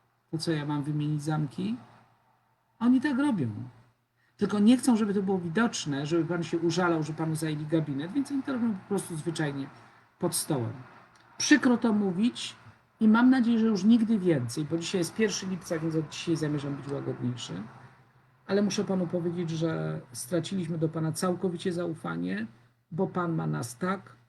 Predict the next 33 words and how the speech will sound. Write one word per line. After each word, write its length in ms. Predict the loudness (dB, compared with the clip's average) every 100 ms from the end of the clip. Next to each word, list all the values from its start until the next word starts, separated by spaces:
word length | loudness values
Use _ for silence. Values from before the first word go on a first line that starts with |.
| _
jak, 300 | -6 -6 -10 -20 -12 -8
y, 140 | -4
minister 380 | 0 0 2 0
edukacji 520 | 0 -2 -4 -6 -6
ma 80 | -6
polonistów. 600 | -4 -4 -4 -6 -8 -16 -20 _ _ _ _ _ _ _ _ _
Więc 120 | 0
ja 80 | 4
już 180 | 2 0
się 60 | -2
nie 80 |
będę 260 | 0 0 0
wyrażał, 540 | 2 2 2 0 -2 0
ale 160 | 0
poloniści 580 | 2 0 2 0 -2 -6
wiedzieli, 460 | -6 0 2 2 -2
że 120 | -8
tego 220 | -8 -8
się 140 | -8 -10
po 140 | -10
prostu 300 | -8 -10 -8
inaczej 400 | -6 -4 -4 -6
nie 120 | -6
da 140 | -6 -8
nazwać. 580 | -8 -12 -16 -20 -20 _ _ _ _ _ _ _ _ _ _ _ _ _ -8
A 80 | -6
przykre 520 | 0 0 0 0 0
i 60 |
bolesne 480 | 2 2 2 0 -2
jest 180 | -4 0
to, 60 | 0
jak 260 | 0 0
widać, 580 | 0 0 0 -4 -8 -12